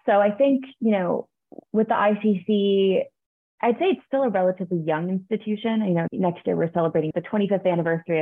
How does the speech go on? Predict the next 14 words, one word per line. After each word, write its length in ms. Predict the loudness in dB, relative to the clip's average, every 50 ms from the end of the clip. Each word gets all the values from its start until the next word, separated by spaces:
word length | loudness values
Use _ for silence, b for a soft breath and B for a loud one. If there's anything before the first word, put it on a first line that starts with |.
| 0
of 100 | 0 0
the 120 | 0 0 0
signing 300 | 0 0 2 2 2 0
of 100 | 0 0 0
the 80 | -2
Rome 260 | 0 0 0 -2 -2
Statute, 340 | -2 -4 -6 -6 -6 -8 -6
which 120 | -6 -6 -4 -2
sounds 220 | 0 2 2 2 0
like 140 | 0 -2
a 40 | 0
long 220 | 0 0 0 -2 -2
time, 280 | -2 -2 -2 0 0 0
but 180 | 0 0 0